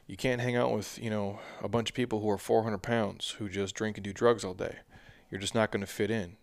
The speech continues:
you know. Real recognizes real, as Jay-Z once said.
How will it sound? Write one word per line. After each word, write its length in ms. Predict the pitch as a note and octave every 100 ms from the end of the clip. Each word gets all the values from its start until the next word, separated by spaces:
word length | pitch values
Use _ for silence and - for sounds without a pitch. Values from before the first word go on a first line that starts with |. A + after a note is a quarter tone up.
| _
you 120 | F#2
know. 240 | F2+ F#2 - _
Real 260 | G#2 G#2+ G#2+
recognizes 600 | G#2+ - G#2 G2+ G2+ F#2+
real, 300 | B2+ G2+ - - -
as 260 | G2+ F#2 - - A2+
Jay-Z 340 | A#2+ F#2+ F#2 F2+
once 260 | D#2+ -
said. 160 | -